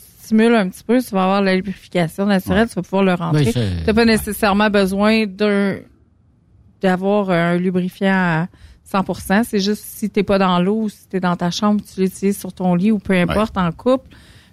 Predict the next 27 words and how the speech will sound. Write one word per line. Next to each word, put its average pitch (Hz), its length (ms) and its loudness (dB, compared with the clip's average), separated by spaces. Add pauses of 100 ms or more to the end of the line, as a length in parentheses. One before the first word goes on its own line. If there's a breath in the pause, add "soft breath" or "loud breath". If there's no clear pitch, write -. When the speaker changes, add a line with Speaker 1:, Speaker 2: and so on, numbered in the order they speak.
Speaker 1:
Parce 214 140 0
que 240 100 2
ça 214 120 0
peut 240 140 2
être 214 80 0
vous 202 160 -2
autres, 240 180 0
les 214 100 0
gars, 202 100 -2
aussi, 247 260 -6
qui 240 120 -10
l'utilisiez 196 600 -4
sur 190 180 -10
vos 175 160 -4
femmes. 226 280 0
Et 202 80 2
puis 202 80 -8
ça, 269 280 2
euh, 190 240 2
ça 185 240 -2
va 190 140 0
faire 196 220 -2
squirter, 190 560 -2
là. 190 160 -2 (360 soft breath)
C'est 196 160 2
sûr, 208 380 2
là. - 80 -12